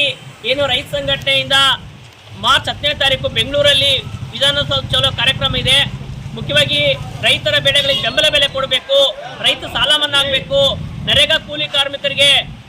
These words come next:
ಇನ್ನೂರು ದಿನ ಕೆಲಸ ಕೊಡಬೇಕು, ಆರ್ನೂರು ರೂಪಾಯಿ ಕೂಲಿ ಕೊಡ್ಬೇಕಂತ ಡಿಮ್ಯಾಂಡ್ ಮಾಡಿ ಹೋರಾಟ ಮಾಡ್ತಾ ಇದೀವಿ. ಕಳೆದ ಎಪ್ಪತ್ತೇಳು ವರ್ಷ ಸ್ವಾತಂತ್ರ್ಯ ಬಂದು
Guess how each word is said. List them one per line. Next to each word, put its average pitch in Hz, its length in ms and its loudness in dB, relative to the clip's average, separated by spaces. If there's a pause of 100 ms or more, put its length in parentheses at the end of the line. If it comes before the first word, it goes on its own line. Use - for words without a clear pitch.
(100)
ಇನ್ನೂರು 311 300 -8
ದಿನ 294 180 0
ಕೆಲಸ 269 180 -8 (140)
ಕೊಡಬೇಕು, 277 420 0 (380)
ಆರ್ನೂರು 294 280 0
ರೂಪಾಯಿ 285 260 -6
ಕೂಲಿ 285 200 -4
ಕೊಡ್ಬೇಕಂತ 262 440 -4 (120)
ಡಿಮ್ಯಾಂಡ್ 262 300 0
ಮಾಡಿ 254 160 -2
ಹೋರಾಟ 247 200 -6 (120)
ಮಾಡ್ತಾ 233 240 -8
ಇದೀವಿ. 269 220 0 (440)
ಕಳೆದ 254 240 0
ಎಪ್ಪತ್ತೇಳು 294 500 2
ವರ್ಷ 262 220 -6
ಸ್ವಾತಂತ್ರ್ಯ 269 400 -6
ಬಂದು 269 240 2